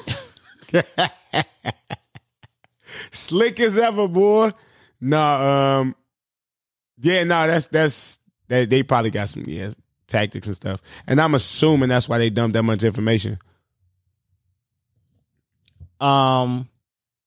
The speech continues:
Speaker 2: this could be a fun year for U F O enthusiasts. The covid nineteen relief bill signed by President Trump in late December twenty twenty included a requirement for the Director of National Intelligence to submit a report on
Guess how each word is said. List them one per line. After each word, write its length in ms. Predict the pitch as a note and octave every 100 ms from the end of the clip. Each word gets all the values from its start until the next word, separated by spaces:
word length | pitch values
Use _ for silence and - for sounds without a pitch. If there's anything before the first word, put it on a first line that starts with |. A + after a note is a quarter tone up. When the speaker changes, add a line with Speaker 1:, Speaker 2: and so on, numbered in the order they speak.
| _ _ _ _ _ _ _ -
Speaker 2:
this 140 | D#3
could 160 | - C#3
be 120 | B2+
a 60 |
fun 300 | A2+ - D#3 D#3
year 180 | D3+
for 100 | -
U 220 | B2 B2+ B2+
F 120 | C3+
O 160 | A#2
enthusiasts. 580 | A2+ G#2+ G#2+ F#2+ E2 -
The 80 | G2+
covid 420 | - C#3 C#3+ C#3+ C3
nineteen 440 | C3+ C3+ D3+ C3+
relief 320 | B2 C3 C3
bill 380 | A#2 A2+ G#2+ G2+ - - _ _
signed 300 | - C3 B2
by 120 | A#2+
President 420 | C#3 B2+ C3+ A#2+
Trump 260 | C3+ B2 A2
in 100 | A2
late 260 | A#2 B2+ G#2+
December 400 | A#2+ C3 A#2+ A#2
twenty 300 | C3 B2 A#2
twenty 360 | B2+ A#2+ A2
included 440 | G#2+ - B2+ A#2 G#2+
a 200 | G#2 G2+
requirement 840 | G2+ - C3+ C3+ C#3 A#2+ A2+ - _ _ _ -
for 140 | B2+
the 100 | A2
Director 480 | G#2 G#2 B2+ - C3+
of 140 | G#2
National 460 | A2 A#2+ C#3 D3 C3
Intelligence 840 | B2 D3 B2+ G2+ A2+ - - - - -
to 160 | B2
submit 640 | G#2 G#2+ G#2+ B2+ C#3+ - _ - _
a 120 | B2+ B2+
report 500 | B2+ - D3 C3 A2
on 160 | A2